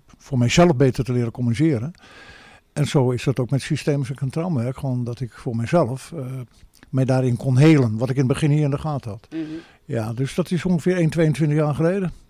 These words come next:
Speaker 1: Geweldig.
Speaker 2: Ja.
Speaker 1: Een van de mooiste dingen.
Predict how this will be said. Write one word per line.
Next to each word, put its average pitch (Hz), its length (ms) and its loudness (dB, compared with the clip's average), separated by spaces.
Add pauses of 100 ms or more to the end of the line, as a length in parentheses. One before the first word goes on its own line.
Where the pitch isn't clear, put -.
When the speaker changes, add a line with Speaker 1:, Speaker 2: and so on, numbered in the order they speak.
(180)
Speaker 1:
Geweldig. 170 680 -2
Speaker 2:
Ja. 180 240 -16 (240)
Speaker 1:
Een 151 120 -4
van 160 100 -2
de 151 60 0
mooiste 156 300 0
dingen. 160 480 -2